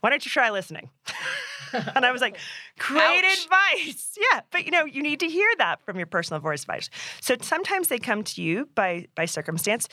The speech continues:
Speaker 1: Sometimes you go looking for them. I know I recently interviewed for a public board position, and I haven't done that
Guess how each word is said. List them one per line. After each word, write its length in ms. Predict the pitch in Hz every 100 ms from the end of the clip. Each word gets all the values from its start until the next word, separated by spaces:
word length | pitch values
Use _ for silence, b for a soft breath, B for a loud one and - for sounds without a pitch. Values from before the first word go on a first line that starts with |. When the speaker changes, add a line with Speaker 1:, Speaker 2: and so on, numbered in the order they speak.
| B B
Speaker 1:
Sometimes 760 | - - 226 247 - 247 262 -
you 80 | 262
go 220 | 285 269
looking 340 | 254 - 320
for 160 | - 170
them. 380 | 85 62 52 - -
I 100 | 190
know 160 | 190
I 80 | 185
recently 520 | 180 202 208 202 190
interviewed 340 | 180 170 175 170
for 140 | 165
a 20 |
public 320 | 160 170 160
board 240 | - 151 156
position, 560 | 165 143 - 151 233 B B B B -
and 400 | 185 170 165 -
I 100 | 156
haven't 420 | 156 175 175 226 170
done 240 | 143 139
that 260 | 127 123